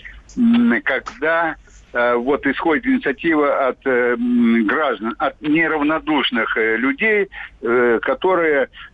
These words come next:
э, ну, вообще, м, э, реально хотят помочь, э,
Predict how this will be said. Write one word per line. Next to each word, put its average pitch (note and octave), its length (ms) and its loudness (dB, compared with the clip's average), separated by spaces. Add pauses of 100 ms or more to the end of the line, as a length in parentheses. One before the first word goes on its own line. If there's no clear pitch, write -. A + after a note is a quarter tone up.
э, A#2+ 460 2
ну, C#3 460 2
вообще, C3 720 -2
м, A#2+ 260 2
э, A#2 960 0
реально C#3 460 0
хотят B2+ 340 -4
помочь, C3 480 0
э, G#2+ 160 0